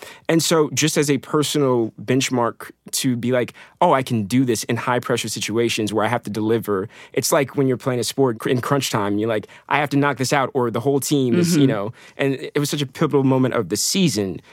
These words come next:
Speaker 1: to feel like, "Okay, I can be there in this moment and be present, and it'll be there for me," was such a, a lovely experience to learn to trust myself.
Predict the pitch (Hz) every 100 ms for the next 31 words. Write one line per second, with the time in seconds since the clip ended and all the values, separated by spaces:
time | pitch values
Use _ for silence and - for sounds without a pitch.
0 | - - - 135 123 117 - 139 - 131
1 | 120 120 123 123 107 120 120 117 113 -
2 | 117 113 104 101 127 117 104 - - -
3 | - 117 - 127 120 107 123 107 98 -
4 | 131 117 73 73 113 104 - - - 113
5 | 123 110 127 123 120 120 120 110 - -
6 | 110 104 - - 107 104 104 95 101 -
7 | 104 - - - - -